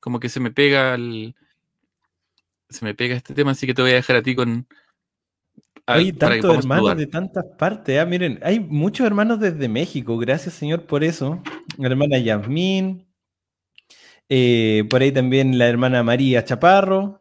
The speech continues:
Speaker 2: ¿sí? Y ya había otra hermana también que nos había saludado desde México, así que le mandamos un abrazo grande a todos los hermanos de México. Los tenemos muy presentes en nuestras oraciones.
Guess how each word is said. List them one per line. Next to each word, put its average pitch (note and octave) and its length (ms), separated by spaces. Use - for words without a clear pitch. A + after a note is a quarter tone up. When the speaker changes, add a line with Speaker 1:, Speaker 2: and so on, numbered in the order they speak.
Speaker 2:
¿sí? G#3 440
Y C3 100
ya C3+ 120
había C3+ 260
otra C#3 200
hermana C#3+ 280
también C#3 380
que D3 100
nos B2 380
había B2+ 340
saludado C3 380
desde A#2+ 260
México, E3+ 360
así D#3 180
que D3+ 240
le C3 120
mandamos C3 380
un E3+ 60
abrazo D3+ 360
grande D#3+ 280
a F3 40
todos E3+ 180
los E3 120
hermanos D#3+ 340
de C#3+ 100
México. E3+ 520
Los C3+ 180
tenemos D#3+ 300
muy E3+ 360
presentes F3+ 480
en D#3+ 60
nuestras E3 280
oraciones. E3 600